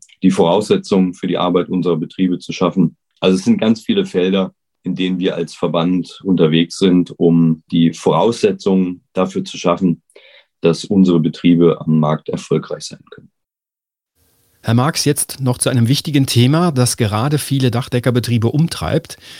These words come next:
Speaker 2: Der Deutsche Bundestag hat im Dezember das Jahressteuergesetz dreiundzwanzig beschlossen.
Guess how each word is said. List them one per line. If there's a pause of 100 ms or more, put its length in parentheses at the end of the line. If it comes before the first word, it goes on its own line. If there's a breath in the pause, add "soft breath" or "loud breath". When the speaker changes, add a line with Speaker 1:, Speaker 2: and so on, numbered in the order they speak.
(460 loud breath)
Speaker 2:
Der
Deutsche
Bundestag
hat
im
Dezember
das
Jahressteuergesetz
dreiundzwanzig
beschlossen.